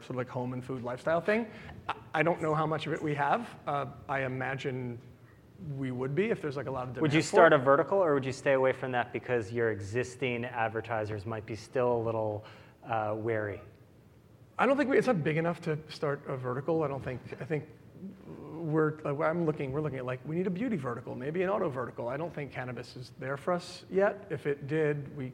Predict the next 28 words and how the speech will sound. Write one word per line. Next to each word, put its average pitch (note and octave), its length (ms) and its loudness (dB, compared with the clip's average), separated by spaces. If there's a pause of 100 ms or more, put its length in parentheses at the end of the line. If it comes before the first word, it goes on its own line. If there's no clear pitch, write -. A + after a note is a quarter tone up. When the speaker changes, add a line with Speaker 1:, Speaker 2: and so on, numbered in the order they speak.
Speaker 1:
could B2+ 140 -6 (420)
do C#3+ 180 -4
it. - 280 -2 (300)
Um, B2+ 520 0 (100)
we F3+ 120 4
co-, F#3 160 2
I G3+ 80 6
mean, E3+ 160 6
we F3 80 2
cover C#3+ 360 -2
so D3+ 300 -4
many B2 400 -6
topics. - 540 -10 (100)
I'm F3 60 2
sure A#3+ 160 6
we G3+ 100 8
do D#3 100 2
have C3+ 160 0
cannabis B2+ 300 -6
content A#2+ 260 -8
now, B2+ 100 -6
I B2 40 -8
just A2+ 120 -12
don't C3 100 -12
know B2+ 80 -10
what A#2+ 120 -10
it A#2 60 -8
is. B2 220 -10